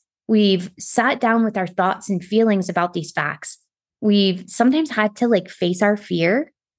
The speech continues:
What will I do if this is the reality? How do I handle this? We have,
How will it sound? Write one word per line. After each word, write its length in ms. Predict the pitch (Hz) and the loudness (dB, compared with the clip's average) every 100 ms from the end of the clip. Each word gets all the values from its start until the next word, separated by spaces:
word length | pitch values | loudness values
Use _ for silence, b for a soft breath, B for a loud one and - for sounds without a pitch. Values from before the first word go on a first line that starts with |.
| _ _ _ _ | _ _ _ _
What 260 | 180 185 190 | -2 0 2
will 140 | 196 | 2
I 100 | 185 | 2
do 600 | 175 175 180 180 226 285 - | 0 -2 2 2 2 -2 -4
if 280 | 180 185 - | -6 -4 -2
this 240 | 190 185 | -2 0
is 240 | 185 175 180 | 0 0 0
the 140 | 180 | 0
reality? 720 | 175 165 160 170 180 214 254 | 0 0 0 0 0 2 2
How 240 | 240 - 170 | 0 -2 -2
do 100 | 170 | 0
I 80 | |
handle 480 | 156 - 170 170 180 | -2 -4 -2 2 2
this? 540 | 180 208 285 285 - - _ _ _ _ _ - | 2 2 2 -4 -14 -16 _ _ _ _ _ -4
We 460 | 202 202 185 185 | 0 4 4 4
have, 500 | 185 180 175 165 165 | 2 2 0 0 -2